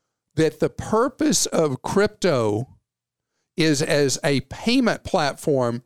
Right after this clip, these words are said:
of recognized value. Crypto has not behaved as a readily used payment platform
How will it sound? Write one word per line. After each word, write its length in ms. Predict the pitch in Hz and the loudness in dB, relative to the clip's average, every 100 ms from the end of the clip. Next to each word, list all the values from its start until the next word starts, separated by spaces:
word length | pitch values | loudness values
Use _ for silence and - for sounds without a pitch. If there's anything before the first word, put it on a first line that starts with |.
| _ _ _ _ _ | _ _ _ _ _
of 380 | 180 147 139 120 | -2 2 2 2
recognized 840 | 123 180 196 202 165 139 135 123 - | 0 0 0 -2 0 0 0 0 0
value. 560 | 131 139 123 98 - - _ _ _ _ _ - | 0 0 0 -4 -8 -14 _ _ _ _ _ -2
Crypto 460 | 208 208 233 185 | 0 2 2 4
has 180 | 156 139 | 2 0
not 320 | 160 180 - | 0 0 -2
behaved 840 | 151 104 - 202 220 180 135 127 - _ _ _ _ _ | -4 -4 0 2 2 2 0 -2 -12 _ _ _ _ _
as 560 | 156 180 202 190 - - - _ _ _ _ _ _ | -2 0 2 2 2 -4 -6 _ _ _ _ _ _
a 460 | 156 139 131 127 123 - | 0 2 2 0 -2 -6
readily 520 | - 139 170 202 175 180 | -2 0 2 2 2 -2
used 600 | 147 160 147 139 - - | 0 2 4 2 0 -2
payment 420 | 196 220 196 - | 0 2 0 -2
platform 720 | - 139 117 - 107 85 85 | -2 -2 -4 -4 -4 -4 -6